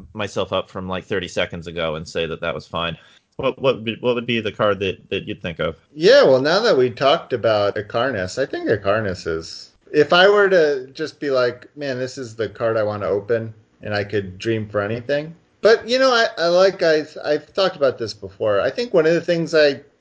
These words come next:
Speaker 2: like about Eternal is that even, like, the bombiest bombs are, uh,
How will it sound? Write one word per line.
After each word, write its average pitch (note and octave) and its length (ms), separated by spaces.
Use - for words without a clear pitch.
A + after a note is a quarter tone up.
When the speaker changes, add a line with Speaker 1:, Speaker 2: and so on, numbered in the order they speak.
Speaker 2:
like C#3 260
about D#3+ 220
Eternal E3+ 640
is C3 320
that C3+ 300
even, G#3 360
like, B2+ 260
the B2 80
bombiest A2+ 680
bombs B2 640
are, F#2+ 500
uh, F2+ 120